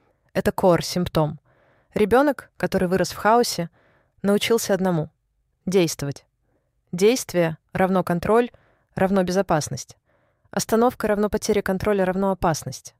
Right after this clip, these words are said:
Тело записало это как факт. И переписать можно только через тело, не через голову.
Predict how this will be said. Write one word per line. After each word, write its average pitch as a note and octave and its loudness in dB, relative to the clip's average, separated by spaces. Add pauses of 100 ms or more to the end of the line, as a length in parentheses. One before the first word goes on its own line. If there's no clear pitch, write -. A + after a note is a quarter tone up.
(760)
Тело A3 2
записало G#3 -2
это G3+ -2
как - -6
факт. - -4 (680)
И F#3+ -4
переписать G#3+ 0
можно G3+ -2 (200)
только A#3 0
через A3 -4
тело, D#3 -2 (640)
не G3 0
через A3 -2
голову. D#3 0